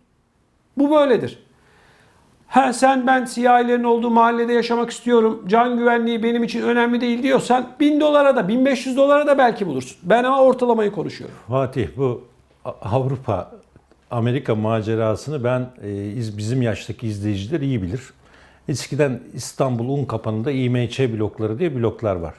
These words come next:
Speaker 2: Bütün müzik endüstrisinin kalbi orasıydı.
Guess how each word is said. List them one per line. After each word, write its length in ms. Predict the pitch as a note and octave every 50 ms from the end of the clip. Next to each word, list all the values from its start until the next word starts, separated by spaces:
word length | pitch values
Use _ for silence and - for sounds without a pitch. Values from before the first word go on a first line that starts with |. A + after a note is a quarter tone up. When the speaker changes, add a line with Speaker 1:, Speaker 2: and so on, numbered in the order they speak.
| _ _ -
Speaker 2:
Bütün 280 | D3 F3+ F3+ - A2+
müzik 360 | G#2+ B2+ E3 E3+ D#3 C#3+ A#2 C3
endüstrisinin 920 | B2+ B2+ B2+ A#2+ A2+ G#2+ G#2 - - - G#2+ G#2+ G2+ - - B2 C3+ B2+
kalbi 340 | C3 G3 E3+ A2+ B2+ D#3+
orasıydı. 460 | E3+ D3 B2+ A2 - - F2+ D#2 -